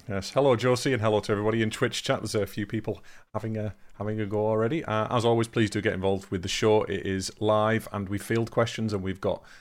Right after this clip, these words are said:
a cool little sound today as well when we, uh, when we read a question out, which I don't think Simon will hear unless he's watching the live stream, but Josie knows what it is. So hopefully, if you say anything relevant, you'll get to hear it.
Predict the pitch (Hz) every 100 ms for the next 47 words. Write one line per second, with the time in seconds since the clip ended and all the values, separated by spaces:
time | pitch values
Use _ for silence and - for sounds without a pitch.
0 | _ - - 110 95 - - - 107 104
1 | 95 85 87 87 87 98 98 90 85 85
2 | 85 85 82 80 101 90 87 87 87 -
3 | 95 - - 85 - - - 113 - -
4 | - 113 151 151 147 120 - 120 123 123
5 | 123 120 123 123 110 - 98 98 - 101
6 | 95 98 98 98 - 101 104 95 90 -
7 | 101 - 90 85 - 90 - 90 - -
8 | - - - - _ _ - 123 - 110
9 | 113 113 - 123 127 127 117 123 120 123
10 | 135 - 110 107 101 - 98 104 87 -